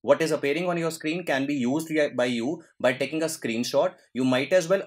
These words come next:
alter the time duration that we have mentioned over here. But this is by and large with our experience from the people who have cleared the screening exam in the very first shot, as well as people who have taken previous repeated attempts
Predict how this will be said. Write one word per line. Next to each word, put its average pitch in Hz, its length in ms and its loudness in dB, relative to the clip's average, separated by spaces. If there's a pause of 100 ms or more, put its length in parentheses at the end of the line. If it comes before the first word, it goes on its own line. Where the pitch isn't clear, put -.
alter 139 260 4
the 185 120 2
time 151 280 0
duration 147 400 0
that 143 160 2
we 143 100 -2
have 156 200 -2
mentioned 127 400 0
over 131 120 2
here. 95 280 -2 (200)
But 123 200 0
this 135 180 0
is 185 140 -2
by 127 160 2
and 151 160 0
large 165 240 2
with 147 100 0
our 139 120 6
experience 135 540 -4
from 143 300 0
the 147 200 4
people 127 280 -2
who 160 140 0
have 147 160 -2
cleared 135 260 0
the 147 80 -2
screening 139 320 -2
exam 113 440 -2 (180)
in 127 140 0
the 156 100 2
very 113 260 0
first 170 260 0
shot, 180 280 0 (180)
as 123 240 0
well 147 120 2
as 180 140 4
people 156 280 -2
who 160 180 0
have 156 240 0
taken 139 400 -2
previous 147 440 -2
repeated 143 360 0
attempts 135 420 0